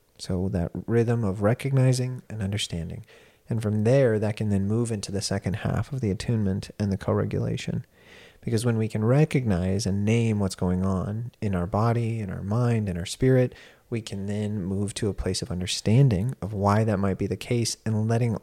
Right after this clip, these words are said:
our internal and external environment honor and, and respect that. And so being able to communicate with yourself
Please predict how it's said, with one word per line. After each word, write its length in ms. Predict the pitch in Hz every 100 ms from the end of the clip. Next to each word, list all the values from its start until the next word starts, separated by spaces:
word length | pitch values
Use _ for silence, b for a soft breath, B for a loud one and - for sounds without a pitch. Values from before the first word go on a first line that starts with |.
| -
our 320 | 98 104 104 B B B -
internal 580 | 123 - 131 135 123 -
and 220 | 107 110 -
external 520 | 98 - 101 92 87
environment 680 | 87 92 92 90 90 - - - _
honor 480 | 90 95 95 87 110 _ _
and, 220 | 95 87 -
and 180 | 87 92
respect 440 | 92 - 87 - -
that. 280 | - 131 - B B B B B B -
And 120 | 120
so 140 | 104
being 240 | 95 95 98
able 180 | 98 101
to 160 | -
communicate 720 | 98 - 107 110 113 - 101
with 240 | - 90 -
yourself 800 | 95 - - 135 131 - -